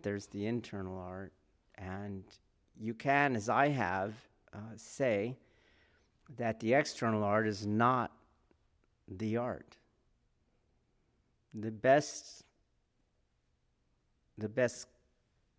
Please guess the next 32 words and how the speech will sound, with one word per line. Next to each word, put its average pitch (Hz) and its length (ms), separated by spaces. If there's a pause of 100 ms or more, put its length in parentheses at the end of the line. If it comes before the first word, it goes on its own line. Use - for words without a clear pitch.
(760)
position 123 640
on 95 180
it 92 200
that 82 120
I 101 140
would 87 180
ever 92 300
give, 98 420
or 87 80
the 78 220 (100)
kindest 113 580
I 87 60
would 92 200
ever 87 200
be, 127 500 (120)
i-, - 80 (480)
is, 98 460
it 123 140
is, 135 340
it 117 180
could 180 200
be 170 140
a 104 40
stepping 131 480
stone. 90 400 (1160)
You 117 100
could 175 400
use 123 280
it 107 160
to - 120
start, 104 640 (600)
um, 110 600